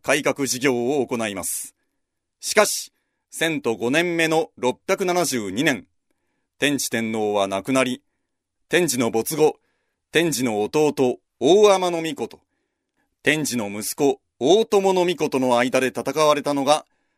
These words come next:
古代最大の内乱、壬申の乱です。結果は、大天皇命の勝利となり、壬申の乱の後、大天皇命が天武天皇として即位。都を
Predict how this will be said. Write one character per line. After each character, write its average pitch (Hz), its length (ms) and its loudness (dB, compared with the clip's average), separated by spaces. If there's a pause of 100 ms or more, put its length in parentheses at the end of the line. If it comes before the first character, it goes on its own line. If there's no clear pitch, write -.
(140)
古 135 120 -8
代 107 240 -2
最 139 260 -4
大 165 220 2
の 151 100 -4
内 135 240 0
乱、 123 300 -2 (100)
壬 170 260 -2
申 170 380 -2
の 151 160 2
乱 107 320 -2
で - 80 -8
す。 - 420 -8 (840)
結 156 180 0
果 175 140 2
は、 170 200 0 (160)
大 156 280 2
天 156 180 2
皇 151 80 -2
命 139 220 -4
の 120 80 -4
勝 180 280 2
利 131 80 -2
と 113 120 -4
な 120 100 0
り、 98 140 -8 (920)
壬 160 160 2
申 160 240 -2
の 156 80 0
乱 151 240 0
の 131 100 0
後、 147 220 -2 (320)
大 139 400 0
天 139 140 0
皇 139 80 0
命 127 240 -4
が 113 200 -2 (160)
天 202 300 2
武 143 100 0
天 135 300 0
皇 127 220 0
と 117 80 -4
し - 100 -6
て 147 140 -2
即 127 260 -4
位。 85 140 -12 (640)
都 127 340 0
を 117 260 -4